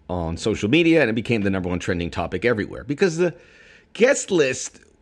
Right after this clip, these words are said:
was equivalent to a guest list that you would see at a Super Bowl or at a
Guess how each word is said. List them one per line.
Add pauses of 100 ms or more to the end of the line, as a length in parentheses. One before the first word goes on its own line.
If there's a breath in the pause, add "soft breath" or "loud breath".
(100)
was
equivalent
to
a
guest
list
that
you
would
see
at
a
Super
Bowl (540 soft breath)
or
at
a